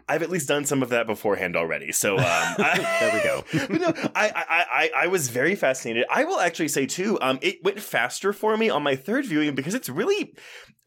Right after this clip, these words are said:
Speaker 1: uh, for this eighty-eight minutes, it's really pretty evenly divided into acts. Although
Speaker 2: Mm-hmm.
Speaker 1: I do try to figure out the point. I'm like, when do I lose track of this
Speaker 2: Right.
Speaker 1: movie? And it, this, I think that
Speaker 2: <laughs>
Speaker 1: might be the case for some of our, maybe our new viewers, our Videodrome virgins here today.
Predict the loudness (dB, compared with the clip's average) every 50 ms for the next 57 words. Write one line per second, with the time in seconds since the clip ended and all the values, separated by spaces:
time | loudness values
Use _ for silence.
0 | -8 -8 -6 -6 -6 -4 -2 0 0 2 2 2 0 2 2 0 2 4 2 2
1 | 2 2 2 0 0 0 -2 -2 -4 -2 -2 0 0 2 0 0 -2 -2 -4 -2
2 | -2 -4 -4 -4 -2 0 0 2 2 0 0 -2 -2 -2 0 0 2 0 0 -2
3 | -4 -8 -8 -4 -2 -2 0 -2 -2 -6 -10 -6 _ -2 0 2 2 4 4 4
4 | 4 2 0 -2 -6 -16 -20 -20 _ _ _ _ -2 -2 0 0 0 0 0 0
5 | 0 0 0 0 0 0 0 0 2 0 0 -2 -4 -8 -4 -2 0 0 0 0
6 | -2 -4 -2 0 0 0 0 0 0 2 2 4 4 4 4 4 2 0 -2 -6
7 | _ _ _ _ -4 0 2 2 4 4 2 0 -2 -6 -8 -6 -4 -2 0 0
8 | 0 -2 -4 -8 -14 -14 -16 -16 _ _ -2 -2 -2 0 0 0 0 2 0 0
9 | -2 -4 -6 -6 -8 -10 -10 -6 -4 0 2 2 2 2 2 0 0 0 2 2
10 | 2 2 2 0 0 0 0 0 0 0 0 0 -2 -4 -4 -2 0 0 0 0
11 | -2 -2 0 0 0 0 0 0 0 0 -2 -2 -4 -2 -2 -2 0 0 2 2
12 | 2 0 0 0 0 0 0 -2 -2 -2 -2 -2 -2 -2 -2 0 0 0 0 -2
13 | -4 -4 -4 -4 -4 -4 -2 -2 0 0 0 0 2 2 0 0 0 -2 -4 -4
14 | -4 -4 -4 -6 -8 -10 -10 -8 -8 -8 -8 -8 -8 -8 -8 -8 -8 -10 -12